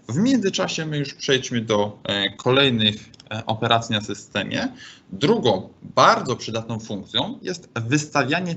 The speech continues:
comiesięcznych dokumentów, e, za usługi dla klientów. O ile jeśli mamy kilku klientów, zazwyczaj nie jest to problematyczne, tak czas, który na to poświęcamy, rośnie wykładniczo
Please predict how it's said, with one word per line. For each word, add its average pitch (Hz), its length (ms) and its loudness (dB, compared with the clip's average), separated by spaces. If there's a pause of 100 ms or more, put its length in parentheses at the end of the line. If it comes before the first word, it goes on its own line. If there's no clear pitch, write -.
comiesięcznych 170 920 0
dokumentów, 135 760 -2 (300)
e, 117 160 4
za 135 160 2
usługi 135 580 0
dla 123 220 4
klientów. - 720 -6 (580)
O 113 80 2
ile 190 180 2
jeśli 208 240 0
mamy 170 200 0
kilku 220 580 -4
klientów, 95 680 -6 (120)
zazwyczaj 233 440 -4
nie 233 160 -4
jest 127 200 -2
to 120 80 0
problematyczne, 101 840 -2 (460)
tak - 260 -2
czas, 214 300 0
który 123 220 -4
na 117 80 0
to 117 140 0
poświęcamy, 120 1000 -2
rośnie - 500 0
wykładniczo 175 960 0